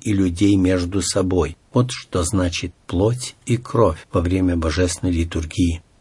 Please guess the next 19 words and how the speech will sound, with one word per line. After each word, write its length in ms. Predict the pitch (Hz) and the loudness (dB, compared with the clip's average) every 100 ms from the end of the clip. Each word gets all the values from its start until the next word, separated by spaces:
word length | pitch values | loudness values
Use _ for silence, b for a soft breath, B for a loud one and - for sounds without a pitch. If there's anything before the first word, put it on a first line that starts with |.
| _ _ _ | _ _ _
Святое 500 | - 98 85 92 90 | -2 0 2 4 2
причастие — 880 | 87 90 85 - 104 101 - 104 90 | 2 0 2 2 2 2 -2 0 0
это 320 | - 101 95 | 2 0 4
не 140 | 92 85 | 4 4
просто 520 | 95 101 - - 85 | 2 0 0 -4 -4
хлеб, 340 | - 87 85 - | -2 -2 -2 -4
это 200 | 98 90 | -2 2
не 120 | 90 | 2
просто 460 | 90 101 101 - 98 | 2 2 0 0 0
вино, 500 | 92 92 92 87 80 - | 4 4 4 2 -2 -8
которое 300 | - 90 87 | -4 0 2
обычно 440 | 85 90 - 87 85 | 2 0 -2 -4 -2
подаются 640 | 87 82 87 90 - 82 | -2 0 0 0 -2 -2
на 140 | 80 | -2
стол. 420 | - - 85 85 - b b b b b _ - | -2 0 0 -2 -6 b b b b b _ -6
Святое 440 | - 95 101 95 | 2 4 6 4
причастие — 760 | 98 87 - 104 101 - 101 95 | 4 2 2 4 2 0 2 2
это 220 | 90 92 | 2 -2
хлеб 540 | - 101 104 123 127 | 2 4 6 6 4